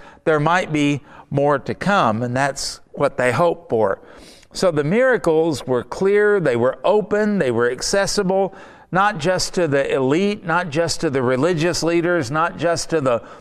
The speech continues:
wealthy who could finance the ministry of Jesus. Back then, there were a lot of people claiming to be the Messiah. Uh, one person I read said that there were probably as many as three hundred so-called messiahs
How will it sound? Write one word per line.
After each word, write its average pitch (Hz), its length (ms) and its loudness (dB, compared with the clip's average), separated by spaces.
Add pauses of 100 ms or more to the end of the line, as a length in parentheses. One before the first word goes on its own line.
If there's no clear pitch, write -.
(160)
wealthy 165 560 0
who 143 140 0
could 127 200 -6
finance 165 720 -2
the 123 280 -2 (220)
ministry 156 640 0
of 120 140 -4
Jesus. 143 720 -4 (1040)
Back 165 240 -2
then, 175 320 -2
there 135 140 0
were 123 180 0
a 113 80 2
lot 175 560 2
of 151 80 -2
people 143 380 -2
claiming 160 600 -4
to 156 100 -2
be 143 480 -2 (200)
the 123 100 -4
Messiah. 135 680 2 (480)
Uh, 123 280 0
one 160 320 -2
person 151 480 -2
I 131 120 -2
read 127 360 0 (380)
said 160 360 -2
that 143 160 -2
there 139 220 0
were 123 300 0
probably 175 720 0
as 143 180 -2
many 175 360 -2
as 123 240 -2
three 196 380 -2
hundred 147 580 -2
so-called 151 760 -2
messiahs 123 840 -2